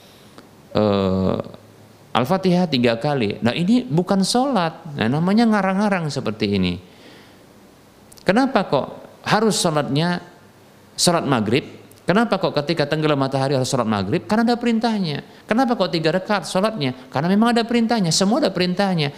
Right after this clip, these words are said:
Mestinya juga demikian. Ketika dalam kondisi kehilangan barang, itu kan kondisi. Ya. Maka membaca surah Yasin itu harus ada perintahnya.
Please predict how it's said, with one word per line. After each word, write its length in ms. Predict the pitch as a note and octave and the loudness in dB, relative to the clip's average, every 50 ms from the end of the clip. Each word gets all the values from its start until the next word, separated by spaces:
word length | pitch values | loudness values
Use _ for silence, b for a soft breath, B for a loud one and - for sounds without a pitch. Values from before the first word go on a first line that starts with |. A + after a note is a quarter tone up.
| B B B B - A2 | B B B B 0 2
Mestinya 480 | A2+ A2 - - G2+ G2+ A2+ D3 D#3+ | 2 2 0 0 2 4 4 4 4
juga 240 | E3+ F#3+ F3 G3 F#3+ | 2 4 4 2 2
demikian. 880 | F3+ F#3+ F#3+ F#3+ F#3 F3+ - G3 G3 F#3 E3+ D#3 C#3+ C3 B2+ B2 C#3 B2+ - - - - - - | 2 2 2 0 0 -2 -2 -2 0 0 0 -2 -4 -4 -6 -6 -8 -12 -14 -20 -20 -20 -2 0
Ketika 340 | - - G#3 - A#3+ A3 G3 | 0 0 2 0 0 2 2
dalam 300 | D#3 D3 D3 D3 D3 C#3 | 4 4 2 2 2 0
kondisi 960 | D#3 D3 C#3 C3+ D3+ G3+ A3+ - - - A#2 G#2 G2+ G#2 A2+ C3+ F3 F#3+ A3+ - - | 0 0 0 0 0 0 0 0 -2 0 0 0 2 0 0 -2 -2 -4 -6 -6 -4
kehilangan 560 | D3+ - D3+ D#3+ F3 G3 G3+ F3+ F3 D#3 A#2 | -2 0 2 2 2 2 2 0 0 0 2
barang, 220 | A2 G#2+ B2+ C3+ E3+ | 2 2 0 0 -2
itu 160 | G3+ - B3+ | -2 0 0
kan 160 | C#4+ B3 A3+ | 2 2 2
kondisi. 560 | F3 C3+ G#2+ F#2+ F#2+ - - - C#3 A#2 F#2+ - - - - - - - - - - - - - - - - - | 2 2 2 0 0 0 -2 -2 -2 -4 -4 -8 -12 -20 -20 -20 -20 -20 -20 -20 -20 -20 -20 -20 -20 -20 -12 -6
Ya. 180 | - F#2+ G2 F#2+ B B B B B B B B B B - - - | -4 -4 -4 -4 B B B B B B B B B B -20 -8 -2
Maka 480 | A2 B2 B2+ B2+ A#3+ B3 A#3 A#3+ - - - | 0 0 2 2 2 0 0 -2 -4 0 0
membaca 840 | C3 E3+ F3+ E3+ D3 B2 B2 B2+ A#2 G#2+ - - - - A#3 A#3 G3 D#3 B2+ A2+ A2 - - C#3 - - - - - - - - - - - - - - - - - - - - - - - - - - - - - - - - - - | 2 2 2 2 2 2 0 0 -2 -6 -6 -6 -2 0 0 2 2 0 -2 -4 -6 -10 -12 -16 -20 -20 -20 -20 -20 -20 -20 -20 -20 -20 -20 -20 -20 -20 -20 -20 -20 -20 -20 -20 -20 -20 -20 -20 -20 -20 -20 -20 -20 -20 -20 -20 -10 -2
surah 280 | - - F#3+ F#3+ G3 A3+ | 0 2 2 4 4 4
Yasin 340 | B3+ B3 - - C3 B2+ - - | 2 2 2 0 0 -2 0 -2
itu 240 | G3 A3+ - C4+ A#3 | -2 0 2 2 2
harus 320 | D#3+ D#3+ E3+ G#3+ A3+ - | 4 2 2 0 0 -2
ada 160 | - D#3 F#3+ | 0 0 0
perintahnya. 800 | G3+ G3 - A3+ A3 A3 G#3 A#3 A3 G#3 F#3+ E3 D3 C#3 - - | 0 2 2 2 2 2 2 0 0 0 0 -2 -2 -2 -4 -6